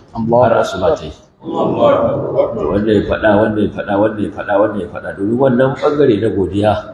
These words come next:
Speaker 2: godiyar Allah subhanahu wa ta'ala. Ka yi godiya kuma da gaɓoɓinka, kada ka yi amfani da gaɓarka, da lafiyar da Allah ya baka wajen saɓa masa. Ka yi amfani da dukiyar da Allah ya baka wajen saɓa masa, ko mulkin da Allah ya baka wajen ka zalunci bayansa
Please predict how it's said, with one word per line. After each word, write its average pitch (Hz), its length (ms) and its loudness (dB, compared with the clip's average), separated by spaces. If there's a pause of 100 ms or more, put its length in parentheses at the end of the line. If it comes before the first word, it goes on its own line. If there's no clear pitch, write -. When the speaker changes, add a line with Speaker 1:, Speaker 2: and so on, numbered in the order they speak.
(500)
Speaker 2:
godiyar 107 400 4
Allah 110 280 4
subhanahu 92 520 -2
wa 82 40 -6
ta'ala. - 380 -10 (1120)
Ka - 60 -10
yi 104 160 4
godiya 113 480 6
kuma 127 160 2
da 117 160 2
gaɓoɓinka, 131 640 2
kada 139 240 0
ka 113 80 -8
yi 117 80 -2
amfani 98 440 -4
da 95 80 -6 (120)
gaɓarka, - 360 -4 (840)
da - 60 -10
lafiyar 120 420 4
da - 120 0
Allah 110 220 4
ya 104 100 4
baka 117 200 2
wajen 95 240 -2
saɓa 104 400 0
masa. - 220 -12 (260)
Ka - 640 -14
yi 113 40 8
amfani 113 380 4
da 110 140 2
dukiyar 120 400 2
da 107 100 4
Allah 113 220 4
ya 104 40 0
baka 117 200 0
wajen 98 260 -2
saɓa 107 400 0
masa, - 180 -12 (100)
ko 110 160 0
mulkin 117 300 2
da 101 100 2
Allah 104 180 2
ya 98 60 0
baka 110 220 -2
wajen 98 240 -2
ka 95 100 -10
zalunci 85 420 -6
bayansa 104 480 2